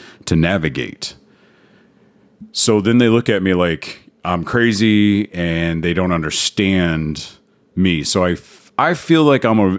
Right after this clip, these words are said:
in a very rare category as a person. And I think because of the feistiness I have and the, the devotions of my heart and the assignment that I've been so, uh, faithful to, it does give me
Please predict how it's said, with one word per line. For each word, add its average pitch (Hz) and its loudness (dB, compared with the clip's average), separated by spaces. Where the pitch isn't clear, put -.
in 104 2
a 95 2
very 95 2
rare 92 2
category 82 -2
as 85 -2
a 85 -4
person. 73 -4
And 113 0
I 107 -2
think 165 -2
because 113 0
of 98 -4
the 92 0
feistiness 120 -2
I 110 0
have 113 0
and 92 -2
the, 80 -6
the 87 -4
devotions 90 0
of 78 -10
my 82 -2
heart 120 0
and 90 -4
the 80 -4
assignment 110 2
that 85 -2
I've 85 -2
been 85 -4
so, 87 0
uh, 67 -10
faithful 110 -4
to, 80 -6
it 104 -2
does 165 0
give 90 0
me 90 0